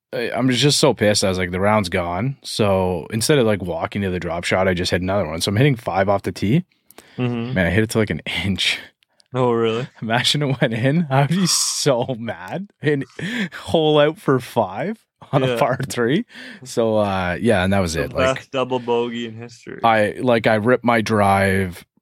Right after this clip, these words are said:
Speaker 1: on the next hole, probably eight thousand yards through the fairway. Like, I was just like, yeah, it was just
Speaker 2: On the right side there?
Speaker 1: Yeah, it just, like, was not, it
Speaker 2: Yeah.
Speaker 1: was, I would just hit the ball as hard as I could. Like, I probably carried it, like, three forty, and
Speaker 2: Mm-hmm.
Speaker 1: I was just like,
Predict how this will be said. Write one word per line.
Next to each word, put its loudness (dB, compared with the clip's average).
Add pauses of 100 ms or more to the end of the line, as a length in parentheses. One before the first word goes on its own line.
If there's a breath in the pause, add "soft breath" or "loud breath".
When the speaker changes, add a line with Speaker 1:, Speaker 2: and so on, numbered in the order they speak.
(280)
Speaker 1:
on -2
the 0
next -2
hole, 0
probably 0 (100)
eight -6
thousand -2
yards -2
through 0
the -4
fairway. -4
Like, -6
I -2
was -4
just -2
like, -16 (140)
yeah, -6
it -20
was -10
just -8
Speaker 2:
On 2
the 4
right 0
side 0
there? -6 (420 loud breath)
Speaker 1:
Yeah, -8
it -14
just, -4
like, -8
was -6
not, -2 (520)
it -2
Speaker 2:
Yeah. 0
Speaker 1:
was, -4 (140)
I 2
would 2
just 4
hit 2
the -2
ball 2
as 0
hard 0
as -6
I -6
could. -6
Like, -6
I -4
probably 0
carried 0
it, -6
like, -8
three -4
forty, -6 (440 loud breath)
and 2
Speaker 2:
Mm-hmm. -2
Speaker 1:
I 2
was 0
just 0
like, -8